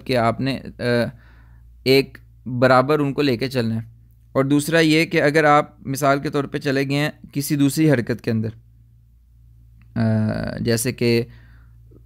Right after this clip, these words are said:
پیش لے لیں یا زیر لے لیں، تو پیش اور زیر میں میں نے بتایا کہ صرف، آ، آپ کو برابر ہی نہیں کرنا ان کو، حرکات کو،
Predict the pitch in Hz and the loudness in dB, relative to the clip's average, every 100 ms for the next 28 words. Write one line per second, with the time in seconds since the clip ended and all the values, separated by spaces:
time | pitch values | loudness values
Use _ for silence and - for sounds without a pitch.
0 | - - 165 165 - 139 120 117 117 113 | -20 -4 0 0 0 -2 0 0 -2 -2
1 | 117 73 131 143 139 117 107 - _ _ | -4 -4 2 2 2 -2 -4 -14 _ _
2 | _ - - 170 180 185 165 165 165 170 | _ -10 -4 0 0 0 2 2 2 -2
3 | 165 165 151 147 156 165 160 165 160 - | -2 -4 2 2 2 0 -4 -2 -2 -4
4 | - - - - 131 131 127 123 - 127 | -16 -20 -16 -4 0 2 2 0 2 2
5 | 135 147 131 127 131 156 156 165 147 131 | 2 0 2 4 4 2 0 0 -2 -2
6 | 147 - _ _ 135 131 143 139 127 127 | -4 -8 _ _ -8 -4 0 0 2 2
7 | 123 - 131 | 2 0 -6